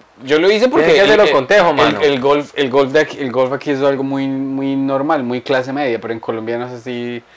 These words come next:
Speaker 1: cogerían y pensé hacerlo con tejo, pero no sé, es, es que te-, en cinco minutos no podía sacar
Speaker 2: Claro,
Speaker 1: tanta
Speaker 2: claro.
Speaker 1: vaina.
Speaker 2: Claro.
Speaker 1: Y después vi a Franco, que es que Franco es muy bueno.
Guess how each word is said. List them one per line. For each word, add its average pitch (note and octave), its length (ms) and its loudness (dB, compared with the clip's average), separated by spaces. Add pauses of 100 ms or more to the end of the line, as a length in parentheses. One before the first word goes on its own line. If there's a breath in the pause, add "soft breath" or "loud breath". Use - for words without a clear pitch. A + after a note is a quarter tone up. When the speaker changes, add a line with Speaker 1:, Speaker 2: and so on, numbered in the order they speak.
(520 soft breath)
Speaker 1:
cogerían A#2+ 500 -2
y D3 100 0
pensé A#2+ 440 -2
hacerlo B2+ 300 0
con B2+ 220 -6
tejo, A#2+ 300 -6
pero A#2+ 300 -8 (140)
no C3+ 100 -6
sé, D#3 140 0
es, C#3 80 -4
es C3 220 -4
que D#3 100 -4
te-, D3 180 -10
en C#3+ 100 -6
cinco C3+ 280 -6
minutos C#3+ 500 -8
no A#2+ 200 -8
podía A2 320 -4
sacar A2+ 380 -10
Speaker 2:
Claro, G#2 300 -4
Speaker 1:
tanta A2+ 300 -6
Speaker 2:
claro. A2 200 -6
Speaker 1:
vaina. G2+ 300 -8 (560 loud breath)
Speaker 2:
Claro. F2 160 -20 (160)
Speaker 1:
Y B2 100 -10
después A2+ 300 -4
vi A#2 100 -2
a A#2+ 60 -4
Franco, B2 420 -4
que B2 120 -12
es A2+ 140 -16
que A2 160 -16
Franco G#2+ 420 -12
es G#2+ 100 -16
muy C#3 800 0
bueno. A2+ 720 -6